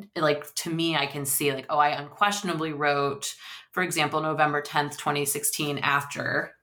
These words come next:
immediately after the results of the election. Um, I was working on this book as that, as these seasons were unfolding, but in, in looking back and building the book through revision,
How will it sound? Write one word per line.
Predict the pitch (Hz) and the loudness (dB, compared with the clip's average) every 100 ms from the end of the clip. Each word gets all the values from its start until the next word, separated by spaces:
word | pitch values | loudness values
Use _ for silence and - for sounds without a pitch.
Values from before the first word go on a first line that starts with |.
| _ _ _ _ | _ _ _ _
immediately | 180 165 151 147 143 | -2 0 0 -2 0
after | 139 139 - 147 | 0 0 -4 -2
the | 143 | 0
results | 143 139 127 - | 0 2 0 -2
of | 117 | -4
the | 143 | 2
election. | 139 139 - - 143 143 147 - - - - | 4 2 0 0 0 -2 -6 -12 -16 -14 -4
Um, | 160 151 143 143 147 - _ _ | 0 0 -2 -6 -12 -16 _ _
I | 175 170 | 0 0
was | 175 165 | 0 -2
working | 175 170 190 | -2 0 2
on | 170 | 2
this | 165 - | 0 0
book | 160 156 - | 0 0 -2
as | 151 151 147 - - - 160 | 0 0 -2 -6 -6 -8 -2
that, | 165 151 151 - - | 2 2 0 -6 2
as | 160 - | 2 2
these | 170 165 | -2 0
seasons | 165 147 156 151 | 0 2 0 2
were | 151 | 2
unfolding, | 143 - 143 147 143 143 | 2 -2 0 2 2 2
but | 151 - _ | -2 -4 _
in, | 180 170 170 | 0 0 0
in | 175 170 170 - - | 2 2 -2 -6 2
looking | 196 196 170 | 2 2 -2
back | - 165 190 165 160 - 156 | -2 0 0 0 -4 -6 0
and | 156 143 | 0 0
building | - 170 170 156 | 0 2 2 2
the | 156 | -2
book | 151 143 143 | 4 4 4
through | - 160 | -2 -2
revision, | 151 147 143 143 180 214 233 | 0 0 0 0 0 4 4